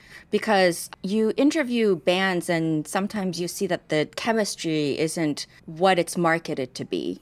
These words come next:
But with Blackpink, I, I felt like the, their sense of affection and love for each other was genuine. You could see that in how comfortable they were. So that was a part that I really didn't have to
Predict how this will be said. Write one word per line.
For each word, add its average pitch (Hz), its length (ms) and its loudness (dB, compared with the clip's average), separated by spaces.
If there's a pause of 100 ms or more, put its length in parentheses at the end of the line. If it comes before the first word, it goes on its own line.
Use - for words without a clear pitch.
(100)
But 165 220 4
with 190 220 0
Blackpink, 214 600 2
I, 185 180 4
I 190 120 4
felt 254 320 2
like 190 300 4 (580)
the, - 220 2 (200)
their 180 280 4
sense 220 360 2
of 175 280 -2
affection 170 580 -2
and 151 120 0
love 165 200 4
for - 160 -4
each 135 180 -4
other 139 220 0
was 139 140 -4
genuine. 151 480 0
You 160 80 0
could 190 140 -6
see 262 200 -2
that 254 160 4
in 165 100 0
how - 260 0
comfortable - 640 -8
they 107 160 -10
were. 87 300 -4 (320)
So - 140 -4
that 214 200 6
was 240 120 -2
a 214 60 0
part 214 380 -2
that 175 280 0
I 180 80 2
really 185 380 2
didn't 175 340 0
have 165 340 -12
to 139 440 0